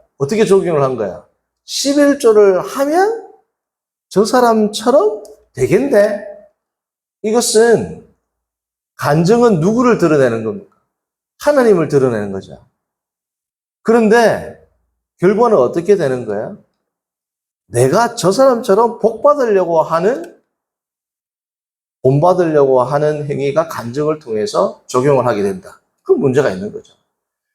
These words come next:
그래서 간증을 하는 자가 정말 겸손히 하나님을 드러낸다 할지라도 또 받아들이는 사람이 잘못 받아들일 수 있습니다. 그렇죠? 그러니까 하나님께서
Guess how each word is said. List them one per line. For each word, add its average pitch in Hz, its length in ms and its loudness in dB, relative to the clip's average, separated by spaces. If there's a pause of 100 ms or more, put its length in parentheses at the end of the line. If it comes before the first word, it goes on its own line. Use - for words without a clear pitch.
그래서 190 200 -2
간증을 226 500 2
하는 214 260 0
자가 190 260 0
정말 - 960 -4
겸손히 208 420 -2
하나님을 180 500 -4
드러낸다 156 480 -4
할지라도 156 800 -2 (600)
또 175 120 -8
받아들이는 214 720 2
사람이 156 340 -2
잘못 143 320 -8
받아들일 117 400 -8
수 - 140 -20
있습니다. - 440 -20
그렇죠? - 240 -20 (1120)
그러니까 196 920 0 (1900)
하나님께서 240 1120 0